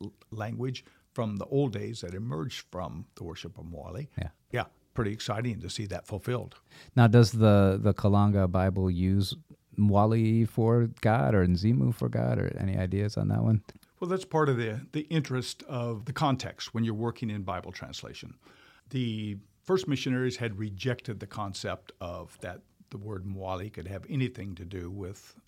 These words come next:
Speaker 1: God or anything. Then they had really identified the term Mwali as for a kind of the, the spirits on the hills, the, something that was not t-, attached to the Hebrew God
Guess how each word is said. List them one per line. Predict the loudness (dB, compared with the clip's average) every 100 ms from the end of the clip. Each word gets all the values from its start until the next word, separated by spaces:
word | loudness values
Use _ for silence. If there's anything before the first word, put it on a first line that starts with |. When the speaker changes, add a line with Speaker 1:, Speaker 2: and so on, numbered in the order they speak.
| _ _ _ _ _ -12
Speaker 1:
God | -8 -6 -6 -8 -12
or | -12 -10
anything. | -10 -10 -8 -8
Then | -8 -10 -10
they | -10 -10
had | -10 -10 -12
really | -12 -10 -10 -12
identified | -14 -12 -10 -10 -10 -12 -12 -10 -12 -16 -20 _ _ _ -18
the | -14
term | -6 -4 -4 -4
Mwali | -6 -8 -10
as | -10 -10 -10
for | -12 -12 -12 -12 -12
a | -14 -14 -16
kind | -16 -14
of | -14 -16 -18
the, | -18 -18 _ _ _
the | -18 -18 -18 -16
spirits | -14 -4 -2 -2 -4
on | -12
the | -6
hills, | -4 -4 -6 -16 _ _ -12
the, | -8 -6 -8 -12 -18 _ _
something | -6 -4 -4 -6
that | -8 -10
was | -10
not | -6 -4 -6 -10 _ _
t-, | -14
attached | -14 -12 -12 -12 -18 -16
to | -16
the | -12
Hebrew | -14 -12 -12
God | -12 -10 -12